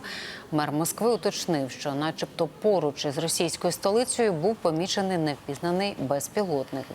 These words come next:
Втім, його знищили на підльоті до російської столиці. За вісім днів це вже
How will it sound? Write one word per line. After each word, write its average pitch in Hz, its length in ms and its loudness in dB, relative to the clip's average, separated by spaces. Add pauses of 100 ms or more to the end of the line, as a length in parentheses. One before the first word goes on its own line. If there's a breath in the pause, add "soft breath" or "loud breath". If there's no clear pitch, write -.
Втім, 190 280 0
його 165 340 2
знищили 156 640 0
на 143 200 -2
підльоті 143 580 0
до 135 200 0
російської 139 640 -2
столиці. 135 640 -2 (600 loud breath)
За 151 380 2
вісім 170 360 2
днів 147 280 2 (100)
це 143 160 2
вже 143 260 -2